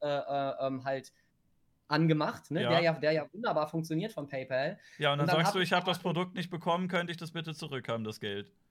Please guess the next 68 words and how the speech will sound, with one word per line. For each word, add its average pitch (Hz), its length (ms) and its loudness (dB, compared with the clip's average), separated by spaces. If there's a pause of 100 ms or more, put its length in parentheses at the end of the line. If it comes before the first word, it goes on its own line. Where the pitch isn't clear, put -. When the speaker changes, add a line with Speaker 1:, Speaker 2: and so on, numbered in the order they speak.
(200)
Speaker 1:
Genau, 185 260 2
dann 165 120 4
überweist 165 440 2
dir, 202 280 0
äh, - 60 2
Speaker 2:
Ja. 135 100 4
Speaker 1:
dann, 170 160 2
dann 165 160 2
hast 196 160 -4
du - 60 -20
halt 185 180 -12
diese, 160 160 -12
diesen 160 220 -2
Antrag 160 420 -2
gestellt 147 460 -4
und 151 80 -6
du 151 60 -6
musst 208 260 -2
aber 175 200 0
innerhalb 185 360 -6
von 165 160 -4
vier 240 320 -4
Tagen, 214 320 -4
glaub 156 160 0
ich, 156 80 -6
oder 147 80 -4
drei 143 240 -4
oder 214 120 0
vier 190 180 -8
Tage 185 260 -8
sind 156 160 -4
das 139 120 -8
nur, 147 280 -6 (320)
musst 220 280 0
du 214 120 -4
diesen 180 240 -8
Antrag, 202 640 -2
äh, 175 160 0
in 196 260 -4
dieser 175 320 0
Zeitspanne, 196 480 -4
wenn 175 160 0
nichts 220 320 -4
passiert 208 400 -8
ist, 165 200 -6
kannst 175 280 -6
du 185 40 -12
diesen 175 200 -12
Antrag 170 440 -8
hochstufen. 143 800 -4 (280)
Und 143 100 -8
dann 160 140 0
überweist 180 420 0
dir 165 140 -6
PayPal 226 320 -2
das 175 160 -6
Geld 202 180 -4
wieder 226 220 -2
und 180 100 -8
versucht 190 340 -4
von 185 140 -6
dem 175 80 -4
Typen 220 260 -6
das 196 160 -8
Geld 151 200 0
wieder 120 160 -6
zu 120 100 -12
kriegen, 104 380 -10